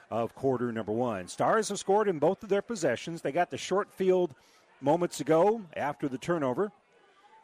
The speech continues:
Heinrichs, again, will have the same formation. He'll have, uh, four guys spread out various distances to his right. And he's looking this right side. He'll throw it in underneath. It's gonna be caught, and the tackle gonna be made there immediately. Jansen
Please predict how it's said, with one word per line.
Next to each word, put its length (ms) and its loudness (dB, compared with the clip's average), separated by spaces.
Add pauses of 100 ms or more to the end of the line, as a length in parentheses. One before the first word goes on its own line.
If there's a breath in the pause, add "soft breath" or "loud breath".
(180)
Heinrichs, 560 -4 (280)
again, 280 0
will 80 2
have 140 2
the 80 -8
same 300 -2
formation. 840 0
He'll 180 -2
have, 340 -4
uh, 220 2 (420 soft breath)
four 240 2
guys 260 2
spread 240 2
out 160 2
various 300 -2
distances 540 -4
to 120 -2
his 200 0
right. 360 2 (880 soft breath)
And 240 -6
he's 140 -4
looking 220 0
this 160 -2
right 300 0
side. 220 0
He'll 100 2
throw 220 2
it 60 -2
in 180 -2
underneath. 520 0
It's 140 -2
gonna 180 0
be 120 0
caught, 400 2
and 140 -6
the 40 -4
tackle 380 0
gonna 220 0
be 100 0
made 260 0
there 200 2
immediately. 760 0
Jansen 520 0